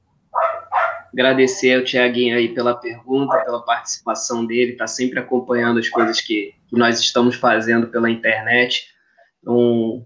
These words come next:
ótimo menino aí que, que vem a somar na, na profissão, porque iniciou faculdade de educação física, né? Ainda tem a, ainda vislumbra uma, uma possibilidade de jogar futsal profissionalmente e, e participa muito. Vai lá no clube, treina com, com meus atletas de dezessete, um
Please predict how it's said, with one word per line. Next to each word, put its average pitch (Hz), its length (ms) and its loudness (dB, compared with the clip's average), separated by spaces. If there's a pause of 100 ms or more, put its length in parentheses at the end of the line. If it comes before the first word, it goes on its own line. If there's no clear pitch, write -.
(120)
ótimo 127 400 4
menino 127 360 8
aí 120 140 6
que, 135 280 2
que 131 140 -2
vem 127 160 2
a 135 60 2
somar 127 420 4
na, 120 160 2
na 117 120 -2
profissão, 127 520 -4
porque 127 640 0 (120)
iniciou 127 400 -2
faculdade 120 420 -4
de 123 60 -8
educação 117 560 -8
física, 175 400 2
né? 135 200 -2 (340)
Ainda 117 200 0
tem 127 280 2
a, 110 180 2
ainda 117 240 0
vislumbra 127 600 4
uma, 117 380 4 (720)
uma 123 120 4
possibilidade 123 880 4
de 120 80 -8
jogar 120 340 2
futsal 120 380 -4
profissionalmente 123 960 -2
e, 139 360 -4
e - 20 -14
participa 139 500 -2
muito. 135 320 4
Vai 120 160 2
lá 135 160 4
no 123 140 0
clube, 127 420 0
treina 127 240 2
com, 120 240 -4
com 120 180 -14
meus 120 180 0
atletas 120 440 -2
de 117 160 -16
dezessete, 120 720 0
um 127 80 -12